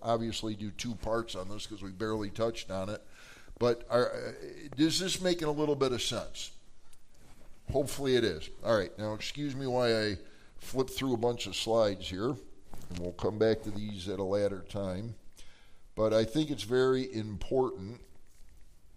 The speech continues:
that we spend a little time in the scriptures 'cause this is called prophecy focus, and we're talking about biblical, oops, yeah, thanks, now I'm too far.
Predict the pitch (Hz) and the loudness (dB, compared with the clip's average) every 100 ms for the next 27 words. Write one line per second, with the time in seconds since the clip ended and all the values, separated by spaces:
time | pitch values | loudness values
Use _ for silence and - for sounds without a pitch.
0 | - - - - - 92 98 101 101 - | -20 -20 -20 -20 -12 -4 -4 -2 -4 -2
1 | 117 110 107 107 92 117 110 107 95 92 | -2 0 0 0 -2 -2 -2 -2 -4 -6
2 | - 110 104 92 98 98 98 98 95 - | -2 -2 -2 -6 -6 -6 -6 -6 -8 -12
3 | - - - - - - 101 101 113 107 | -18 -20 -20 -20 -18 -8 -4 -2 0 0
4 | - - 98 90 - 107 107 - 98 95 | -2 0 2 0 -2 0 0 -2 -8 -8
5 | 92 - 110 101 87 104 - 87 90 92 | -6 -2 -2 -4 -6 -6 -6 -8 -8 -8
6 | 87 98 - 92 90 98 113 95 - - | -4 -4 -4 -4 -4 -2 -4 -4 -8 -6
7 | - 170 - - - - - - 101 92 | -2 -2 -2 -8 -12 -20 -16 -14 -10 -10
8 | - 101 87 78 92 98 92 87 - - | -8 -10 -10 -10 -8 -8 -10 -12 -14 -16
9 | - - - - - - - - - - | -18 -18 -18 -16 -18 -18 -20 -16 -14 -10
10 | 117 110 104 90 57 | -6 -4 -2 -2 -2